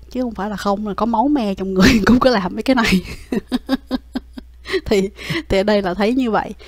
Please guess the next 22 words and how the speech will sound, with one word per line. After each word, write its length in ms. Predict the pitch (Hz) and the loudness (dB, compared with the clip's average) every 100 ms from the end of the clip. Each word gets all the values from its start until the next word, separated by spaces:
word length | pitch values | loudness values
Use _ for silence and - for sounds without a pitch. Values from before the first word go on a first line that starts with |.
| - - - | -20 -20 -6
Thì, 260 | 180 175 180 | -2 0 0
um, 300 | 175 170 170 - - - - - - - | -2 -4 -10 -16 -20 -20 -20 -20 -20 -16
đó 160 | - 240 | 0 4
là 100 | 233 | 4
cái 120 | 233 | 2
đại 180 | 226 226 | -4 -4
vận 200 | 208 190 | -6 -4
kế 140 | 233 | -4
tiếp, 240 | 247 277 320 | 0 0 -2
mà 80 | 247 | -4
thiên 260 | - 254 240 | 0 2 2
mã 200 | 202 233 | -2 -2
mà 100 | 254 | -2
ngộ 160 | 202 - | -2 -4
Đà 160 | 196 185 | -4 -4
La 240 | 190 214 214 | -4 -6 -6
là 80 | 196 | -8
cũng 240 | - 262 | -10 -8
trong 240 | 262 226 220 | -6 -8 -6
cái 140 | 262 | -6
vấn 200 | 262 285 | -2 -2
đề 160 | 202 | -2